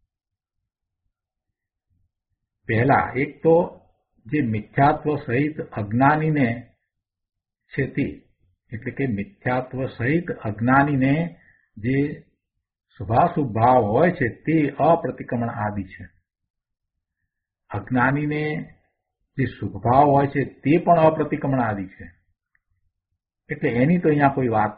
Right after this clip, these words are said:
નથી. એ મિથ્યાત્વ સહિત અજ્ઞાનીના જે ભાવ છે, જે અપ્રતિક્રમણ આદિ રૂપે, એવા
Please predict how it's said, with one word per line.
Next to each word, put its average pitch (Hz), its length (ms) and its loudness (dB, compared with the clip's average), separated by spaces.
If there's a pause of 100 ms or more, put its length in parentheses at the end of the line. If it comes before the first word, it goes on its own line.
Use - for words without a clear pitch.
નથી. 90 200 -16 (1200)
એ 113 100 -8
મિથ્યાત્વ 131 600 -4
સહિત 127 340 -4
અજ્ઞાનીના 123 640 0
જે 120 100 -2
ભાવ 101 400 0
છે, 139 140 -6 (100)
જે 117 100 -4 (140)
અપ્રતિક્રમણ 113 580 -8
આદિ 110 220 -4
રૂપે, 117 260 -10 (600)
એવા 135 320 0